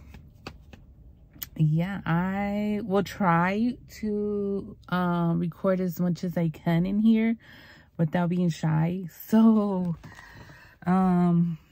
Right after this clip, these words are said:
yeah. Oh. So I try to do my makeup differently this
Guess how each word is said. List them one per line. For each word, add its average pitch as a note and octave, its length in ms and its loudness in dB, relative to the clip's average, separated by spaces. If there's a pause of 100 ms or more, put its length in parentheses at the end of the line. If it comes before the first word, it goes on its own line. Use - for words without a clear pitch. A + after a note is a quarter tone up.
(480)
yeah. - 480 -16 (720)
Oh. E3 320 -2 (1000)
So G3 80 0
I - 20 2
try A#3+ 160 -4
to C#4+ 60 -8
do C#4+ 120 -10
my A#3+ 140 -4
makeup F3+ 460 -2
differently F3+ 580 0
this E3+ 220 -2